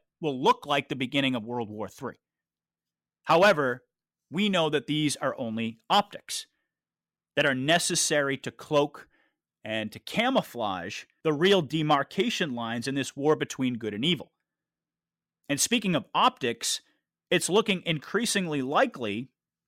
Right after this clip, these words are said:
that the drone attack on the Kremlin to take out Putin was staged by the Russians in order to provide a justification to expand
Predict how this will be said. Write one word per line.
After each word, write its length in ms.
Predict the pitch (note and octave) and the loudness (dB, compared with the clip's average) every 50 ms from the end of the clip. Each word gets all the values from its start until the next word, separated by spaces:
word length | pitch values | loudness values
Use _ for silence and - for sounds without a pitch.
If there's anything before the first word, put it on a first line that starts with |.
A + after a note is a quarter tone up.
| _ _ _ _ _ _ _ - | _ _ _ _ _ _ _ 0
that 280 | D#3+ F3 D#3+ C#3+ - C3 | 4 4 4 4 2 0
the 100 | D3+ D3 | -2 0
drone 420 | B2 B2+ A#2+ C#3+ F3 B3 D4 C4 | 0 -2 -2 0 2 2 4 2
attack 540 | E3+ - - F3 C#3 B2 A#2+ C3 B2+ - - - - | 2 0 0 -2 0 0 0 -2 -4 -6 -12 -2 2
on 180 | D#3+ F#3 F#3 | 4 4 4
the 80 | E3 C#3+ | 4 -2
Kremlin 480 | - - - F#3+ C4 A#3+ F#3+ D#3 D3+ | -4 -4 -6 -6 -4 -2 -2 -2 -2
to 100 | C#3 D3 | -2 -4
take 360 | C3+ - - G#3+ A#3 B3 A3+ G#3 | -6 -4 -2 -2 -2 0 2 2
out 280 | F#3+ E3 C#3+ - _ | 2 2 2 0 _
Putin 320 | - B3 D4 - C#3 D#3 C#3+ | -2 -2 -2 -2 -4 -4 -4
was 160 | D3 C#3+ - | -2 -2 -2
staged 460 | - - - - D3 C#3+ C#3 - - | -2 -2 -2 -2 -2 -2 -2 -4 -6
by 160 | G2+ F2 F#2 | -8 -8 -6
the 100 | G2 A2 | -6 -2
Russians 520 | C3 G#3+ C#4 - - F#2+ - _ - - _ _ _ _ _ _ _ _ _ _ _ _ _ _ - | 2 2 2 2 0 -6 -10 _ -16 -18 _ _ _ _ _ _ _ _ _ _ _ _ _ _ -4
in 100 | C#3+ D#3+ | 0 2
order 240 | F3+ F3 F3 F3 E3+ | 4 6 6 6 4
to 140 | - - D#3 | 2 0 -12
provide 760 | _ - - C#3+ B2+ C#3+ E3 E3+ F3 F3 F3 F3 E3+ D#3+ D3+ _ _ _ _ _ _ _ | _ -6 -6 -6 -2 -2 -2 0 2 2 4 2 2 0 -4 _ _ _ _ _ _ _
a 80 | - D3 | -6 -6
justification 1000 | C3 - F3+ F#3 F3+ - - F3 - D3+ C#3 - - F#3+ A#3+ A#3+ - - E3 D#3 | -4 2 2 2 2 2 -2 -4 -4 -4 -6 -4 -2 -2 -2 -2 -2 -2 -4 -4
to 160 | - E3 C#3 B2+ | -2 -2 -4 -4
expand 800 | A#2+ - - - - - - - F#3 F#3+ F#3+ F#3 F#3 F3+ F3 | -2 -2 -2 -2 -2 -2 -2 0 2 2 4 2 2 0 -2